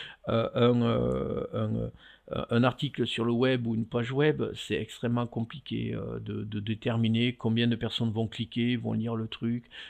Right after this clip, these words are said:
et cetera. Alors ça peut, ça pourrait être beaucoup plus simple parce que si on connaissait un, un petit peu plus finement, euh, les, euh,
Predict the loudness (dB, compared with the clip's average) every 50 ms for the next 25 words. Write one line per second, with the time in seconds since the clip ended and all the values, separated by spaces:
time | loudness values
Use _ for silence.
0 | -10 -6 -6 -4 -2 -2 -2 0 0 2 4 6 8 8 6 6 8 6 6 8
1 | 6 4 0 4 6 6 6 6 6 6 6 8 8 6 4 2 2 0 -4 -4
2 | -4 -2 -4 -4 -4 -4 -2 2 2 2 2 0 -4 -8 -6 -6 -4 -6 -6 -6
3 | -10 -16 -16 -14 -6 0 2 2 2 4 4 4 4 4 4 2 2 2 4 4
4 | 4 2 2 0 0 0 0 0 -2 -6 -4 -4 -4 -2 -4 -4 -2 -2 2 2
5 | 2 4 4 2 2 2 2 2 2 0 2 2 2 2 2 2 0 0